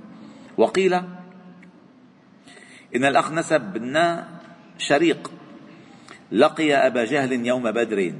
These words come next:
فقال: "يا أبا الحكم، ليس هنا غيري وغيرك يسمع كلامنا، تخبرني عن محمد صلى الله عليه وسلم أصادق هو أم كاذب؟"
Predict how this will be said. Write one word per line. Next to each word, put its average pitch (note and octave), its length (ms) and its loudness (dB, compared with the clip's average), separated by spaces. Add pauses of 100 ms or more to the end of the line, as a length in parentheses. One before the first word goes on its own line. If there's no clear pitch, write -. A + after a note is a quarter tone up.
(580)
فقال: B2 380 2
"يا G#2+ 240 2
أبا F2+ 140 -6
الحكم، F#2 360 -8 (920)
ليس G2+ 260 0
هنا C#3+ 280 4
غيري D3 500 4
وغيرك C#3+ 540 2
يسمع C3+ 480 -4
كلامنا، G#2 640 -2 (840)
تخبرني F3+ 560 2
عن D#3+ 180 -2
محمد E3+ 400 -6
صلى E3 320 -6
الله C#3+ 120 -10
عليه D#3+ 140 -4
وسلم C3 60 -4
أصادق E3+ 680 -2
هو F3+ 260 0
أم F#3 160 0
كاذب؟" F3 360 -2